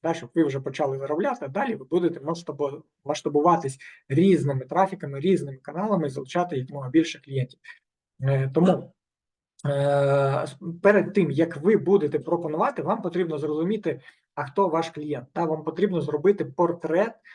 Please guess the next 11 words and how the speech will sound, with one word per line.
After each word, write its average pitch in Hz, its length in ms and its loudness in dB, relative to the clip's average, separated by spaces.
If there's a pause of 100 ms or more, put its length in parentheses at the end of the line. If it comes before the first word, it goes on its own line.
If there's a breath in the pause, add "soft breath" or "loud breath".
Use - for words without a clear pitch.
(160 loud breath)
вашого 160 340 -4
клієнта. 143 480 -4 (260 loud breath)
Тобто 156 240 0
пропишіть 185 480 2
для 165 180 4
себе, 190 380 4
щоб 139 200 -8
у 151 40 0
вас 185 140 4
було 160 240 4
розуміння. 156 460 0